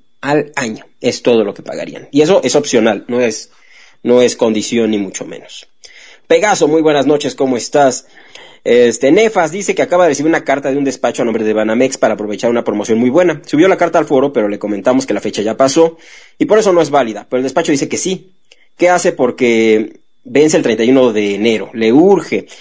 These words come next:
No, mira, Nefas, estamos hablando de un co-, documento que tiene valor probatorio. ¿Qué, qué quiere decir valor probatorio? Quiere decir que esa carta convenio nos va a servir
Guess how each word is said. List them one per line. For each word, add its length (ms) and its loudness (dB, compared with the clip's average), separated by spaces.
No, 160 4
mira, 400 -2
Nefas, 500 -2
estamos 320 0
hablando 260 0
de 80 2
un 120 2
co-, 140 -2
documento 840 2
que 120 -2
tiene 560 0
valor 480 2
probatorio. 880 0
¿Qué, 220 2
qué 100 0
quiere 120 4
decir 180 -2
valor 260 2
probatorio? 680 0
Quiere 240 4
decir 400 -2
que 100 -2
esa 220 -2
carta 320 -2
convenio 500 0
nos 240 0
va 60 4
a 80 2
servir 560 0